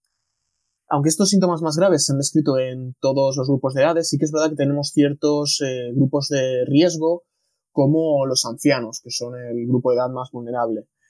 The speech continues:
También las personas con condiciones clínicas previas, como pueden ser la hipertensión, diabetes, desórdenes cardiovasculares o enfermedades crónicas de pulmón, entre otras. ¿Vale? En estos casos es más probable que el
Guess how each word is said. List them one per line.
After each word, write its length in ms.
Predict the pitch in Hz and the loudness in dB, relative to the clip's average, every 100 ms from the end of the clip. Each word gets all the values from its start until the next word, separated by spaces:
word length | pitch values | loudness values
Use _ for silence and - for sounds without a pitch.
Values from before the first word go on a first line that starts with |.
| _ _ _ - | _ _ _ -2
También 680 | 147 147 156 190 196 202 208 | 0 4 6 6 6 2 2
las 240 | 165 - | 2 2
personas 460 | 147 143 147 156 - | 0 2 2 2 2
con 140 | 151 | 0
condiciones 500 | 143 127 131 135 139 | 0 0 0 -2 -2
clínicas 380 | 139 131 127 - | -4 -4 -4 -2
previas, 360 | 143 143 120 | 0 2 2
como 160 | - 120 | -2 -6
pueden 180 | 127 127 | -2 0
ser 220 | - 131 | 2 2
la 80 | 131 | 2
hipertensión, 1000 | 123 117 113 120 - 165 170 170 165 151 | 2 0 -2 -2 2 4 4 4 0 0
diabetes, 840 | 127 120 156 156 151 151 - - _ _ - | 2 2 2 4 2 2 -2 -4 _ _ -2
desórdenes 960 | 127 - _ - - 139 135 135 127 | -2 -2 _ -8 -2 -2 -2 -4 -2
cardiovasculares 1120 | - 127 123 123 - 127 165 170 170 170 - - | -2 0 2 0 0 2 4 4 2 2 -2 -4
o 400 | 143 151 156 156 | -2 2 4 2
enfermedades 480 | 131 135 127 139 135 | 0 -4 -2 0 0
crónicas 380 | 143 139 143 139 | -4 -4 -4 -4
de 80 | 127 | -4
pulmón, 400 | 117 135 151 139 | -4 -2 -4 -6
entre 260 | 120 113 | -8 -4
otras. 480 | 107 98 104 - - _ _ _ _ _ | -4 -6 -10 -10 -10 _ _ _ _ _
¿Vale? 240 | 143 160 - | 0 2 2
En 160 | 143 | 2
estos 300 | 151 - 175 | 4 2 0
casos 320 | - 180 180 | 2 0 0
es 80 | 151 | -2
más 200 | 151 147 | -2 -2
probable 460 | - 139 135 147 151 | 2 2 6 4 4
que 400 | 147 131 127 123 | 2 0 0 0
el 280 | 123 120 | 0 -2